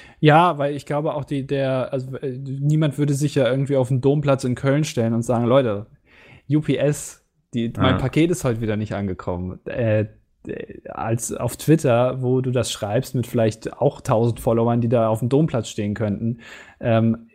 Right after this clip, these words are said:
Speaker 1: wa-, weil du einfach nicht siehst, wie die Reaktionen so direkt sind, weil es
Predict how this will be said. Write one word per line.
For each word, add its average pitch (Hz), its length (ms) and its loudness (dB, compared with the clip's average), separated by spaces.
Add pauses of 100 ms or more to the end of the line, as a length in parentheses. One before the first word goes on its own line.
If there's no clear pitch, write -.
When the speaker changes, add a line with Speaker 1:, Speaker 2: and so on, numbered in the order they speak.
(160)
Speaker 1:
wa-, 131 220 -4
weil 123 180 4
du 135 140 2
einfach 127 240 2
nicht 131 220 2
siehst, 147 260 2
wie 131 60 2
die 131 80 4
Reaktionen 131 600 4
so 117 100 0
direkt 92 300 -2
sind, 92 360 -4
weil 98 300 0 (100)
es - 180 -20